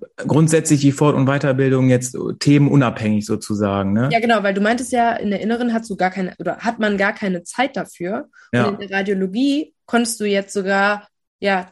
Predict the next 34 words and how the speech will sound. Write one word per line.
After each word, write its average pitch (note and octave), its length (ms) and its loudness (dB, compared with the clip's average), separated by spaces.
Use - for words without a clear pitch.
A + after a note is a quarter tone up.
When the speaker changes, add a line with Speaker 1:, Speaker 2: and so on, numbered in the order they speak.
Speaker 2:
dich F#3+ 160 -4
weiterbilden, G3+ 500 0
dir F#3 100 -2
mal F#3 100 -2
ein F#3+ 160 0
Buch D#4 180 0
nehmen F#3+ 340 -4
oder B2+ 240 4
Speaker 1:
Mhm. B2 240 4
Speaker 2:
sonstiges, G3 480 -10
ne? A3+ 200 -4
Also G3+ 260 -4
in G3 160 -2
die F#3+ 80 -6
Speaker 1:
Ja. A3+ 160 0
Speaker 2:
Richtung. - 320 -10
Speaker 1:
Ja, C3 180 0
genau. B2 260 0
Und A2 140 4
das, A2 240 -2
das A2+ 220 -2
ist C#3+ 140 -2
ja B2+ 120 2
eigentlich B2 240 -2
eine, B2+ 220 4
das A2+ 280 -6
ist C3 140 -10
ja C3+ 60 0
eine B2+ 100 2
schöne B2 260 0
Sache. D#3 220 -2
Und A#2 140 0
ich A2 120 -4
hab, B2+ 220 -6